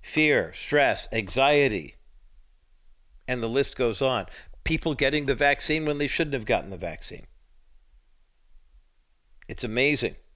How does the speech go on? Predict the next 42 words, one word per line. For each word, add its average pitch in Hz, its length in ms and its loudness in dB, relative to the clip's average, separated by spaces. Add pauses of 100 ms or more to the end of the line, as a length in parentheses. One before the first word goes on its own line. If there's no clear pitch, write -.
(1000)
But - 200 0
all 147 280 6
of 170 120 0
this 156 140 0
stems 151 360 0
from 123 160 -4
the 110 120 0
left 127 380 0
just - 240 -4
being 127 320 2
mad 127 240 4
at - 100 -4
men 110 360 0 (600)
because 117 300 0
they're 127 120 2
being 120 200 0
taught 135 300 0
to 123 60 -6
be 113 140 -4
mad 110 240 -2
at 95 100 -8
men. 98 200 -10
Someone 131 280 -4
goes 127 200 -2
to - 80 -8
school, 139 480 -4 (200)
takes - 220 0
a 120 60 -2
gender 123 340 2
studies 127 380 0
class, 123 380 2
gets - 180 -8
a 117 40 0
master's 117 460 -4
degree 123 300 -2
in 123 80 0
it, 127 180 -4
gets 120 180 -4
a 110 40 -8
P 127 220 0
H - 200 0
D, 135 260 2